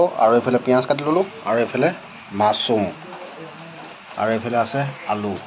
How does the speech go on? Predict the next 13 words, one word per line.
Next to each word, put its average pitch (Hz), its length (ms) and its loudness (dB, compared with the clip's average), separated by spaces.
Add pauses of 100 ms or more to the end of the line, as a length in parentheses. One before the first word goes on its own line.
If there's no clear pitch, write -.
(880)
যিহেতুকে 139 360 4
বন্ধুসকল, 139 400 4
আজি 131 200 2 (320)
বনাবলৈ 120 400 2
গৈ 120 140 2
আছোঁ 113 220 -2
মাছৰুম 107 380 -2
আৰু 107 140 0 (260)
মাংস। 101 320 -2 (680)
<laughs> - 600 -6
আপোনালোকে 113 280 0
খায়নে 110 320 -2
বাৰু? 113 160 -4